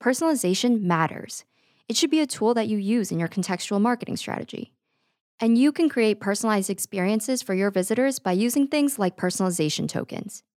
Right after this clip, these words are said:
in emails, website pages, and landing pages. These tokens correspond to data stored in your C R M. But overall, there's essentially four categories for personalization: contact properties, company properties, location properties,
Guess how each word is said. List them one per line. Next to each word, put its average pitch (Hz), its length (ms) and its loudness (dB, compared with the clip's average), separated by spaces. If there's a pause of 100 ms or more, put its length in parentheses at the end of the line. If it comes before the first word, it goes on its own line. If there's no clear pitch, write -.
(140)
in 175 140 -2
emails, 240 580 2 (160)
website 214 380 0
pages, 226 500 0 (160)
and 233 160 2
landing 180 340 0
pages. - 480 -10 (560)
These 269 220 2
tokens 214 440 2
correspond 185 540 0
to 185 80 -2
data 175 300 2
stored 175 360 -2
in 165 80 0
your 160 100 -2
C 151 260 -4
R 143 180 0
M. - 220 -10 (480)
But 233 120 2
overall, 262 520 4
there's 214 220 0
essentially 208 460 2
four 247 300 2
categories 165 640 0
for 170 120 -6
personalization: 160 840 -4 (600)
contact 240 440 0
properties, 262 640 0 (120)
company 202 360 0
properties, 160 600 -2 (220)
location 202 460 0
properties, 240 560 0